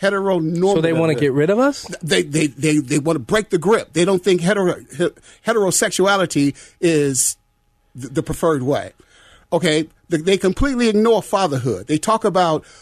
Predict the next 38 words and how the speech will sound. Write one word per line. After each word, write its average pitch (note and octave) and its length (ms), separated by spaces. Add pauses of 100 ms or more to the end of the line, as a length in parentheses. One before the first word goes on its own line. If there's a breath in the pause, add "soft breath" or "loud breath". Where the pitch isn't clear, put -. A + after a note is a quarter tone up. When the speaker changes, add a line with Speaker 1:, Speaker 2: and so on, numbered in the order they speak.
(100)
Speaker 1:
they E3 100
want E3 320
mothers D3+ 720 (120)
and C#3 180
parents G3 480
Speaker 2:
That's D3 160
Speaker 1:
and D#3 80
Speaker 2:
one D#3+ 100
of - 80
the C3+ 60
Speaker 1:
children. C3+ 100 (100)
Speaker 2:
solutions, D3+ 380
though. A#2+ 240 (240 soft breath)
Speaker 1:
But, D#4 160
you E4+ 80
know, D#4+ 120
but, A#3+ 260
but G#3+ 200
what, - 360
they G#3 100
talk D#4+ 200
about G#3 240
being A3+ 260
a C#3+ 40
village G3 380
that's E3 160
raising G3 280
our D#3 100
children. E3 460 (460 loud breath)
What's A3+ 460
consistent B3 560
with G#3 100
every G#3+ 200
village G3+ 320
that F3+ 120
doesn't G3 240
have F3+ 220
fathers? G3 500